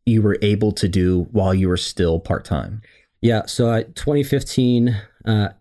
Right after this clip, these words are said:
Speaker 2: I sold my first home in March twenty fifteen. Uh, that year I sold twenty-six homes, uh, my first year of the business, about nine months. And then twenty sixteen, I had sold forty-five homes.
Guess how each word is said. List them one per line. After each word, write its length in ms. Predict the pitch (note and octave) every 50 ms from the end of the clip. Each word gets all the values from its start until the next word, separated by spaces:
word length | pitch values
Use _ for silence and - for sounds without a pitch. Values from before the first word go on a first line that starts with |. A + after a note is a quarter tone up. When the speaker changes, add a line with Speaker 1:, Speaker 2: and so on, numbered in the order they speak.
| _ -
Speaker 2:
I 60 | G#2+
sold 180 | G#2+ - D3+ C3+
my 120 | B2 A2
first 260 | - B2+ B2+ A2+ -
home 100 | C3 A#2+
in 200 | A2 G#2 G2 G2+ -
March 300 | A2 A2 A2 G#2+ - -
twenty 180 | - G#2+ A2 G#2+
fifteen. 600 | - G#2+ G#2 - - - G2+ F#2 F2+ F2+ F#2+ G2 - - - _ _ _ _ -
Uh, 140 | F2+ F#2
that 220 | F#2 F#2 A2 G#2+ G2+
year 160 | A2 A2+ A2
I 60 | G#2+
sold 280 | G2 - A#2 G#2 G2+ G2+
twenty-six 640 | - - A#2 A2+ A2 A2 G#2 - - G#2+ G#2 - -
homes, 580 | A#2+ A2 G2+ F#2+ F#2 G2 A2+ A2+ - - - _ _ _ _ _ _ _ -
uh, 400 | - G2 G2 F#2+ F#2+ G2 G2 G2 F#2+
my 140 | F#2 F#2+
first 280 | F#2+ - A2+ G#2 - -
year 60 | G#2+
of 100 | G2+ F#2+
the 80 | E2 F#2+
business, 560 | F#2+ E2+ G2 G2 G2 G2 - - - - -
about 200 | - - F#2+ E2
nine 220 | F2 F#2 F#2 F#2 F#2
months. 440 | F#2+ F#2+ F#2+ F#2 F2+ - - - - _ _ _ _ _ _ _ -
And 100 | G2+ G2+
then 140 | G2 F#2+
twenty 280 | F2+ - - A#2 G#2 G2
sixteen, 720 | - - - C#3+ C#3 - - - C#3+ C3+ C3+ C3 C3+ B2+
I 160 | A#2+ - G#2+ G#2
had 140 | G#2 G2
sold 540 | - - - - A2 G#2+ G#2+ G#2+ G#2 G2 - - -
forty-five 720 | - - A#2 A2 G#2 F2+ - - - B2 B2 B2+ B2 -
homes. 580 | G#2+ F#2 F2 F2 F2+ G2 A2 G#2+ - - -